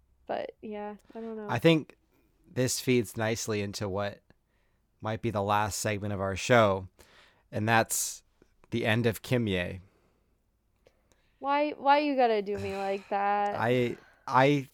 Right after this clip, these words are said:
Speaker 2: feel like there's no way we can't talk about it, right?
Speaker 1: No, the, I <laughs> I'm
Speaker 2: It's
Speaker 1: so,
Speaker 2: sad.
Speaker 1: I'm <laughs> devastated.
Speaker 2: I, I don't, people always kinda made jokes about them as a couple.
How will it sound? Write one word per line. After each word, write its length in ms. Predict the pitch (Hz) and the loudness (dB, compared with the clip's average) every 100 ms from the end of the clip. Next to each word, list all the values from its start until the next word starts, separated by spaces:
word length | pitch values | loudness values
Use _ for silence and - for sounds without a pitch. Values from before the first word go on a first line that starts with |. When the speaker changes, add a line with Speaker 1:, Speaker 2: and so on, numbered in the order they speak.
| - | 4
Speaker 2:
feel 140 | 180 | 10
like 220 | 190 185 - | 10 10 6
there's 260 | 156 120 | 4 4
no 260 | 117 117 120 | 2 6 6
way 260 | 117 117 110 | 8 6 4
we 180 | 107 | 0
can't 500 | 92 - 95 101 - | -4 -2 0 0 -4
talk 340 | - 87 90 90 | -4 -2 -2 -6
about 260 | 85 87 | -8 -8
it, 100 | 90 | -8
right? 440 | 90 90 95 107 - _ _ _ _ _ | -6 -6 -6 -8 -12 _ _ _ _ _
Speaker 1:
No, 520 | 226 277 359 262 202 208 | -6 -4 0 0 0 -6
the, 180 | 220 - - | -8 -10 -4
I 460 | 226 254 285 277 285 - | -2 -2 -2 -6 -10 -8
<laughs> 800 | - - - - - - - - | -8 -8 -8 -8 -10 -14 -10 0
I'm 440 | - - - 320 - 320 _ _ _ - _ - _ _ _ _ - | 2 0 -4 -4 -4 -18 _ _ _ -20 _ -20 _ _ _ _ -2
Speaker 2:
It's 200 | 285 285 | -2 -2
Speaker 1:
so, 200 | - 262 | 0 4
Speaker 2:
sad. 320 | 233 - - | 6 4 4
Speaker 1:
I'm 200 | 262 294 277 | 0 0 6
<laughs> 0 | |
devastated. 1000 | 269 330 339 - - 320 - - - - 320 _ - _ - - 415 _ - - - _ _ _ _ _ _ _ _ - | 6 8 4 4 2 2 0 -2 -2 -8 -10 _ -20 _ -20 -18 -18 _ -20 -20 -20 _ _ _ _ _ _ _ _ 8
Speaker 2:
I, 420 | 151 208 226 - _ _ _ _ _ _ _ | 8 8 4 -2 _ _ _ _ _ _ _
I 140 | 156 165 | 4 6
don't, 160 | 151 | 6
people 280 | - 214 285 | 2 2 6
always 440 | 202 180 185 170 - | 6 8 6 4 2
kinda 260 | 156 139 | 4 4
made 280 | 127 123 120 | 4 2 0
jokes 360 | 120 113 123 135 | 2 2 2 4
about 160 | 131 | 4
them 140 | 117 113 | 4 2
as 140 | 104 | 0
a 40 | 110 | -2
couple. 480 | 110 120 131 139 | -2 2 0 0